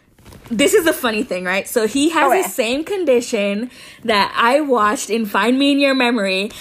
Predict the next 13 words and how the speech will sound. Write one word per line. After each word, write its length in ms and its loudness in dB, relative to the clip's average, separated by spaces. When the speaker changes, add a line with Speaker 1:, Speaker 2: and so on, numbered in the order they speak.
Speaker 1:
I 60 2
was 120 2
like, 280 0
"What 300 0
the 220 -2
hell 220 0
is 140 -2
going 220 -2
on? 200 2
How 220 0
can 280 -6
two 300 -2
dram-, 320 0